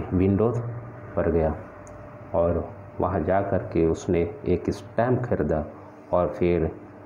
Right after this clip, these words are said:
स्टैम्प को उस एनवेलप के ऊपर चिपका दिया, फिर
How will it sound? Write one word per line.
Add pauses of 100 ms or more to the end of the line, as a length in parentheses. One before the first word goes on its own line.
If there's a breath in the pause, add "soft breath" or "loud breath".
(680)
स्टैम्प
को (100)
उस
एनवेलप
के
ऊपर (960)
चिपका
दिया, (560)
फिर